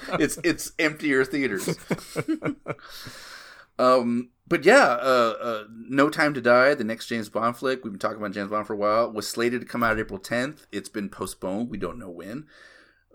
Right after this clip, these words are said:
Speaker 2: Quiet Place and Black Widow were supposed to come out in May, May first. Those have been postponed. Mulan, fucking the, the live action Mulan, which, uh, you know, I have my issues with this Disney readapting shit, but this one might have a potential to be readapted. That's getting postponed. It was supposed to come out March twenty-seventh.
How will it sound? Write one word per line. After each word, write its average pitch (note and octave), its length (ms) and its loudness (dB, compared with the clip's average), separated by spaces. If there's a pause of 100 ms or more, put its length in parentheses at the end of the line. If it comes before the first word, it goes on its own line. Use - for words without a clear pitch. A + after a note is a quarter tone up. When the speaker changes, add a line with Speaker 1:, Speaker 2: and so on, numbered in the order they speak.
Speaker 2:
Quiet A#2 320 4
Place D#3 640 0
and G#2+ 360 -2
Black B2+ 260 2
Widow C3+ 280 4
were D3+ 100 2
supposed A#2 260 -4
to - 60 -14
come A2+ 100 0
out A2 140 2
in G2+ 180 -4
May, G#2+ 380 -2 (260)
May A2+ 140 -2
first. A#2 440 0
Those G2 180 -4
have G#2 80 -12
been G#2+ 160 -4
postponed. A2 540 -6
Mulan, C#3 680 2 (120)
fucking E3+ 400 -6 (100)
the, B2 160 -2 (120)
the B2+ 140 -2
live D3 260 2
action D3 340 -6
Mulan, D3 380 -2
which, - 320 -10 (840)
uh, D3 380 0 (260)
you C#3+ 140 -12
know, - 100 -14 (160)
I D#3+ 80 -2
have A#3 100 2
my A3+ 100 4
issues F#3 340 2
with D3+ 120 -2
this C#3 160 -6
Disney C#3+ 400 -4
readapting B2 720 -2
shit, E3 280 -4
but - 120 -12
this C#3+ 180 -4
one C#3+ 140 -4
might A#2+ 220 2
have B2 220 -4
a G#2+ 120 -8
potential A2 580 -10
to B2 60 -8
be C#3 120 -8
readapted. C#3 540 -2
That's G2+ 220 -4
getting A2+ 220 -8
postponed. A#2+ 500 -2
It A#2 40 -4
was G2 80 -8
supposed G#2 260 -6
to A#2 60 -10
come A2 60 -4
out G#2+ 300 -2
March G2 320 -2
twenty-seventh. A2+ 600 -6